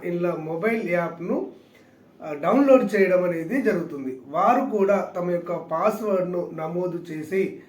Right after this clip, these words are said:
అక్కడ వేలిముద్ర తోటి వీళ్ళు ఈ యాప్ను ఓపెన్ చేసి, అర్హులైనటువంటి వారి వివరాలు సేకరించడం అనేది జరుగుతుంది. కానీ ఎవరికి పడితే వారికి ఈ ఇందిరమ్మ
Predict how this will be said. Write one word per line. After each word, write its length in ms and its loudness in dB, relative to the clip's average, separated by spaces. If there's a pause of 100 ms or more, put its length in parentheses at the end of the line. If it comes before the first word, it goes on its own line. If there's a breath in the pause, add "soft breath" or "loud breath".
(340 loud breath)
అక్కడ 240 0
వేలిముద్ర 800 2 (300)
తోటి 580 -2
వీళ్ళు 400 -2
ఈ 220 0
యాప్ను 680 -2 (420 loud breath)
ఓపెన్ 460 2
చేసి, 460 -4
అర్హులైనటువంటి 840 0
వారి 240 -2
వివరాలు 680 -2 (440 loud breath)
సేకరించడం 680 2
అనేది 500 -6 (120)
జరుగుతుంది. 680 -2
కానీ 460 0
ఎవరికి 440 0
పడితే 480 -2
వారికి 640 -2 (320 loud breath)
ఈ 140 4
ఇందిరమ్మ 600 0